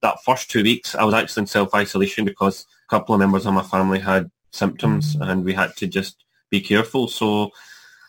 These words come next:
Speaker 1: what happened was I was waking up, you know, got my laptop open, had loads of work to do, and while I was doing the work, you know, I, I had a plan. So,
Speaker 2: Mm-hmm.
Speaker 1: so, so I managed to get a lot done. That first two weeks, I cleared out the attic, uh,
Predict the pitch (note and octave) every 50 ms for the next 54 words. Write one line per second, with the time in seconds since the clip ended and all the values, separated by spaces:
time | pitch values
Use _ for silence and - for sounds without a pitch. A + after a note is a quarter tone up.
0 | _ _ _ _ _ _ _ _ _ _ - A#2+ C#3 C#3+ C3 B2 A#2 A#2 - C3
1 | A#2+ A2+ A2+ A2+ A2 G#2+ A2 G#2+ G#2+ G#2+ G2+ G#2 A2 A#2 A2+ - C3+ A2 A2 A2
2 | A2 A2+ D3+ D3+ D3+ D3+ D3 - A2+ G#2+ G#2 G#2 G2+ G2+ G2 G2 F#2+ - - _
3 | - - - - - - _ - D3 - G2+ - A2+ - G#2+ A2 G#2 G2+ G2+ -
4 | - - - A2+ G#2 - - G#2+ G#2 G2+ - A#2 G#2+ G#2 G#2 G#2 G2 F#2+ G2 A2
5 | A#2 A#2+ D3 A#2 F#2+ F2 F#2+ F#2+ - C3 A#2+ - G#2+ G2 G#2+ G#2 G#2 G2+ - -
6 | G2 F#2+ F#2 F#2+ F#2+ F#2+ F2+ F#2+ F#2 G2+ G2+ A2 A#2 A#2+ A#2 G#2+ G#2 G#2 G2+ -
7 | G2+ G2+ G2+ G2 G2 F#2+ F2 F#2 F2+ F#2+ G2+ G#2 - - - - - - - G2+
8 | G2 F#2+ F#2 F#2 F#2 - - F#2+ F#2 - - - - G2 B2 B2+ A2+ - - -
9 | - F2+ G2+ B2+ C#3 C#3+ - _ - - - _ F3+ E3 - D#3+ - C3 - _
10 | - - - - - - C#3 C#3 A#2+ A#2+ - C3 B2 C#3 C3+ A2+ A2+ A2+ A2+ C3+
11 | D#3 D#3 - - B2+ A2 A2+ A2+ G#2 A2+ A#2+ A#2 - - B2 B2+ A#2 - - -
12 | - C#3+ C#3 - - - A2+ G#2+ A#2 - - - G#2 F#2+ - - - A#2 A#2+ A2
13 | G#2+ F#2 G#2 F2+ - F#2+ G2 G2+ - - - A2+ G#2+ G#2+ G#2 - - - G2+ G2
14 | G2 F#2+